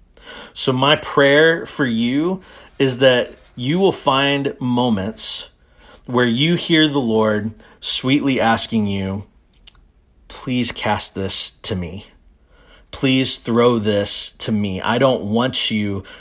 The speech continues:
to deal with this. I want to deal with it for you because I will support you and because I care about you." That's my hope and prayer for all of us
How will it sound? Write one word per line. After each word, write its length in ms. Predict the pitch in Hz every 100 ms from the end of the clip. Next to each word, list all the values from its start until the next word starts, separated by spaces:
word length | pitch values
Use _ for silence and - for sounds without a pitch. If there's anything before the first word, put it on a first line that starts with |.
| -
to 100 | 127
deal 280 | 98 107 107
with 200 | 101 -
this. 200 | 98 95 -
I 200 | 117 131
want 320 | 117 107 -
to 100 | 113
deal 180 | 104 104
with 160 | 95
it 140 | 104 -
for 400 | - 131 131 131
you 240 | 110 104
because 380 | 107 104 113 101
I 320 | - 110 131
will 180 | 127 113
support 600 | - 107 - - 135 -
you 360 | 107 104 101 107 - - -
and 140 | 120
because 380 | 113 110 123 110
I 280 | - 117 135
care 760 | 123 - - 120 110 98 90 90 - - - -
about 580 | 101 90 98 101 101 -
you." 420 | 92 - 76 185 _ _ _ _ _ _ _ _ _ _ _ _ _ - - - - - _ -
That's 260 | 131 -
my 120 | 139
hope 260 | 120 123 110
and 120 | 104
prayer 460 | 104 110 95 104 -
for 200 | - 123
all 220 | 135 139
of 140 | 95
us 400 | 85 67 - -